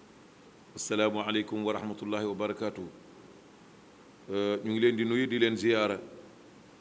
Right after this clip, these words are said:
di leen ñaanal Yàlla, euh, di ñaan ngeen ñaanal yu Yàlla.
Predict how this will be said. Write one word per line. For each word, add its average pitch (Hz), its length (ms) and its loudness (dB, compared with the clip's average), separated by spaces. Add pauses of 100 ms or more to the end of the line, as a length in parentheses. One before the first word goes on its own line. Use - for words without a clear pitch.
(440)
di - 260 -6
leen 110 220 2
ñaanal 113 320 2
Yàlla, 101 300 2 (1700)
euh, 104 480 2
di 107 80 0
ñaan 110 320 2
ngeen 110 240 2
ñaanal 110 320 0
yu 110 100 2
Yàlla. 95 300 0